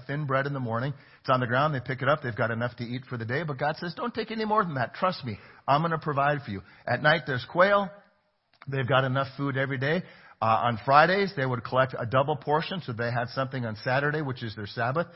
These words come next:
That way they wouldn't have to work. And despite God providing all of that,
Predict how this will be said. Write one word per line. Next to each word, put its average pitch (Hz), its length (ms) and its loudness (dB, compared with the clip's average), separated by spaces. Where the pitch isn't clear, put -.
That 117 220 2
way 120 120 0
they 117 120 -4
wouldn't 120 320 -4
have 113 300 -4
to 107 60 -8
work. 127 400 -2
And 123 140 -2
despite 143 600 2
God 117 280 2
providing 117 680 -2
all 175 360 2
of 104 180 -2
that, 78 340 -12